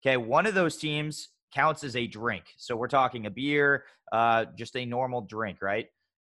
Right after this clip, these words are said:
Another pick is a shot. So obviously, big difference between taking the shot and the drink. You probably would rather have it land on a drink. So our shot is more of a shot in the dark. But, uh, yeah, it's, it's going to be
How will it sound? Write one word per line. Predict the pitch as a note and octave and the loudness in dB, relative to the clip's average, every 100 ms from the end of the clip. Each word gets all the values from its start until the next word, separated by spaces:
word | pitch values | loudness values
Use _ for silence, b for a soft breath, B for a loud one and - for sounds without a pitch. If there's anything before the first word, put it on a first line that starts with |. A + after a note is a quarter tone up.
| _ | _
Another | A#2+ A#2 F#3+ C4+ G3+ | -8 4 4 4 2
pick | - D3 D3 - _ - | 4 2 2 -8 _ -8
is | A#2+ | -6
a | B2+ | -6
shot. | - G#3 D#3 - _ _ _ _ _ _ | 4 6 6 2 _ _ _ _ _ _
So | - G3+ G#3+ D#3 C#3+ C3+ - | 2 8 8 8 6 2 -2
obviously, | C#3 D#3+ F3 E3 E3 E3+ | 2 2 2 -2 0 0
big | D#3 D3+ C#3+ | 4 2 2
difference | G3 D#3 G#2+ | 0 -2 -4
between | A2 C#3 B2 | -8 -8 -2
taking | C3 B2 | -2 -2
the | A#2+ | -2
shot | C#3 B2+ C3 B2 | 4 6 4 0
and | A#2+ | -4
the | A#2+ | -4
drink. | C3 D#3+ G#2+ - | -2 -2 -2 -8
You | F#2+ | -14
probably | F#2+ G#2 A2 A#2+ | -6 -2 0 0
would | A#2 G#2+ | -2 2
rather | A#2+ A#2+ | 2 4
have | A#2+ | 2
it | A2+ | 0
land | A#2+ A#2+ | -2 0
on | A#2 | -2
a | G#2 | -2
drink. | B2 E3 D3 - b b _ | 0 0 -2 -16 b b _
So | - F3 E3+ D#3+ | 4 8 8 6
our | D3 D3 | 2 2
shot | F#3 G3 | 2 2
is | A#3 F3 | 2 2
more | F3+ | 2
of | D#3+ | 2
a | |
shot | - D#3 D3 C#3 | 0 2 2 2
in | |
the | A#2 | -4
dark. | A#2+ C3+ G3+ - _ _ _ _ | 0 2 2 -2 _ _ _ _
But, | D3+ D#3 | 4 6
uh, | D3 C3+ - | 4 2 -4
yeah, | B2 C#3+ A#2 | 0 2 2
it's, | C3 C3+ | 0 -6
it's | C#3 C3 | -8 -4
going | - E3 D#3+ | -2 -2 -2
to | |
be | A#2+ C#3+ C#3+ C#3+ | -4 -4 -2 -2